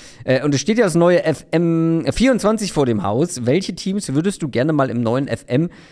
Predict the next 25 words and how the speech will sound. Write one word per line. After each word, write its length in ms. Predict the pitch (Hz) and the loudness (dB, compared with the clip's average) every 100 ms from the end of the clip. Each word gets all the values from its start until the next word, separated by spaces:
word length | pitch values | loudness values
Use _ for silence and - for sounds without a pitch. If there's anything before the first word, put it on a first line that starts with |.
| - _ _ _ | -20 _ _ _
neben 580 | 107 120 143 208 214 202 | 0 2 4 2 2 2
deinem 300 | 135 143 135 | 2 2 0
aktuellen 580 | 170 - 180 - 156 165 | -4 -4 -6 0 0 2
Projekt 400 | - 131 131 - | 0 0 -2 -2
coachen? 640 | 147 196 202 - 90 - _ _ _ _ _ _ - | 0 2 0 -4 -6 -8 _ _ _ _ _ _ -8
Beziehungsweise, 960 | 123 - 160 185 139 143 151 165 185 - - - | -6 -2 0 2 2 2 2 2 0 -4 -14 -2
ähm, 640 | 120 123 127 127 127 123 | 2 2 2 0 0 -2
fändest 300 | 107 139 165 | -2 -2 -2
du 60 | - | -2
aufgrund 320 | 120 - 139 | -6 -2 -4
von 160 | 135 120 | -2 -6
Teamleistung 580 | 156 156 127 131 - 127 | -4 -2 0 -2 -2 -4
in 60 | |
der 80 | 117 | -2
abgelaufenen 560 | - - 110 113 117 113 | -6 -4 -4 -2 -4 -4
Saison 280 | 117 117 143 | -4 -6 -6
interessant? 480 | - - - - - - - _ _ _ | -10 -16 -16 -16 -18 -20 -20 _ _ _
Also 180 | - 139 | -4 -2
es 220 | 139 - | -2 -4
geht 140 | - 147 | -2 0
hier 100 | 156 | 2
um 120 | 123 | 0
Teamempfehlungen, 640 | - 127 98 95 98 98 123 | -2 -2 -2 -6 -6 -4 -4
um 100 | 127 | -4
Safe-Empfehlungen. 1120 | - 139 151 - 98 - 92 85 82 82 | 2 2 2 -2 -10 -6 -8 -6 -8 -10